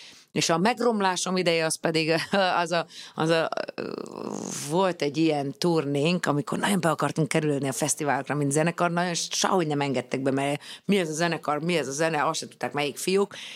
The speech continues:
és addig, izé, ütöttem az asztalt, amíg valamelyik, úgy az Unicum Next kamion mellé, négy összetört asztalra, összetolt asztalra, föl megvettek minket,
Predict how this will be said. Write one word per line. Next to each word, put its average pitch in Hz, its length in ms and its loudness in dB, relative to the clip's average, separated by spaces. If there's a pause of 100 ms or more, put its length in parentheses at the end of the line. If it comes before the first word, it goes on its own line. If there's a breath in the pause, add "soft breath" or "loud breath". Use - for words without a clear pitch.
(140 loud breath)
és 165 380 2
addig, 170 520 0
izé, 165 460 0 (180)
ütöttem 151 640 -2
az 135 200 -2
asztalt, 160 500 0
amíg 151 300 0
valamelyik, 139 480 0 (160)
úgy 147 220 2
az - 180 0
Unicum 143 500 2
Next - 540 -2
kamion 123 420 -2
mellé, 123 580 0
négy 156 260 2
összetört 123 440 -2
asztalra, 139 640 -2 (400 loud breath)
összetolt - 460 -2
asztalra, 147 380 0 (420)
föl 180 200 0
megvettek 127 520 -4
minket, 120 500 -4